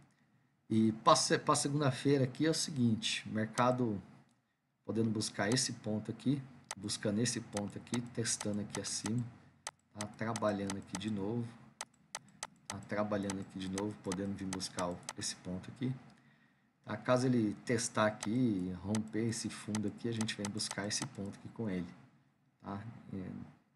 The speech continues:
basicamente é isso aí que a gente vai ter, tá? Se ele perder aqui e seguir tendência, a gente vai seguindo com ele aqui, tá? Essa é a movimentação inicial,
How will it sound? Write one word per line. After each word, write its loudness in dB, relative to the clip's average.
basicamente -2
é 0
isso -4
aí -2
que -10
a -2
gente -2
vai -2
ter, -6
tá? -8
Se -2
ele 2
perder 4
aqui 2
e 2
seguir -2
tendência, 0
a -10
gente -6
vai -2
seguindo -4
com -2
ele -2
aqui, -8
tá? -6
Essa 0
é 0
a 0
movimentação -4
inicial, 0